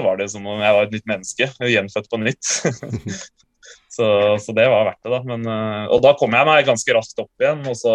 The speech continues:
og så fikk jeg den luka da, som, den avgjørende luka, kan du si, etter, um, kanskje en, kan det ha vært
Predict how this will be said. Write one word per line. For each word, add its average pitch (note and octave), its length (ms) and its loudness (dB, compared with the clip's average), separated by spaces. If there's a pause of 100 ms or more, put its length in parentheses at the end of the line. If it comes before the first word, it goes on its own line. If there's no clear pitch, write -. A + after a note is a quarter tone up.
og A#2 160 -4
så C3+ 140 -2
fikk A2+ 180 -8
jeg A2 160 0
den A2 160 -2
luka A2 320 -2
da, A#2+ 60 6 (100)
som, G#2+ 220 -12 (840)
den A#2 160 4
avgjørende B2 460 6
luka, A2+ 260 -2
kan A2+ 160 -2
du A2 80 -4
si, C3+ 240 -2
etter, A#2+ 640 -2
um, A2 220 -10 (500)
kanskje A2 320 -6
en, A2+ 140 -4 (1120)
kan F#2 80 -10
det F2+ 80 -4
ha G2+ 60 0
vært - 240 -12